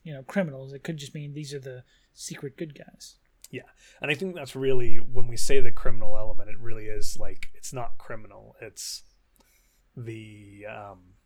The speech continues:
Speaker 2: the underbelly. Yeah, which
Speaker 1: Well,
Speaker 2: Sean said.
Speaker 1: the people in charge of the city determine what is criminal.
Speaker 2: Mm-hmm. That's true.
Speaker 1: That determines what the criminal underbelly looks like.
Speaker 2: Yes.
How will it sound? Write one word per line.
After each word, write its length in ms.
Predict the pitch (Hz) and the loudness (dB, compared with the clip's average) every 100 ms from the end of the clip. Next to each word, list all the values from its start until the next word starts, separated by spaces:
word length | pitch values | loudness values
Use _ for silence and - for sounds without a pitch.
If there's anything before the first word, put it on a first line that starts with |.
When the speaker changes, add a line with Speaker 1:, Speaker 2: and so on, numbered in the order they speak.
| _ 170 | _ _
Speaker 2:
the 120 | 202 | -14
underbelly. 380 | 196 135 98 - _ _ _ | -14 -14 -20 -20 _ _ _
Yeah, 100 | 127 _ | -20 _
which 140 | 175 | -18
Speaker 1:
Well, 140 | 233 214 | -16 -16
Speaker 2:
Sean 60 | |
said. 160 | 202 123 _ 175 160 | -18 -20 _ _ _
Speaker 1:
the 80 | 165 | -16
people 400 | 226 214 202 214 | -14 -10 -10 -10
in 140 | 170 | -14
charge 280 | 156 170 143 | -14 -14 -14
of 100 | 135 | -20
the 80 | 139 | -18
city 280 | - 160 | -14 -14
determine 840 | 139 139 131 - 180 160 147 139 139 | -16 -20 _ -18 -16 -16 -20 -20 -18
what 200 | 156 180 | -18 -18
is 200 | 196 147 | -20 -20
criminal. 440 | - - 170 135 _ _ _ _ _ _ | -20 -18 -18 -18 _ _ _ _ _ _
Speaker 2:
Mm-hmm. 360 | 147 110 104 101 _ _ _ _ _ _ | -20 -20 -20 _ _ _ _ _ _ _
That's 160 | 120 - | -20 -20
true. 220 | - 165 | -20 -12
Speaker 1:
That 220 | 175 156 | -12 -12
determines 440 | 127 - 175 147 143 | -16 -16 -16 -16 -20
what 200 | 143 139 | -20 -20
the 60 | |
criminal 380 | 143 165 147 139 | -20 -20 -18 -20
underbelly 300 | 143 135 127 135 | -20 -20 -20 -20
looks 240 | 147 - | -20 -20
like. 280 | - _ _ _ _ _ _ _ _ | -20 _ _ _ _ _ _ _ _
Speaker 2:
Yes. 260 | _ _ | _ _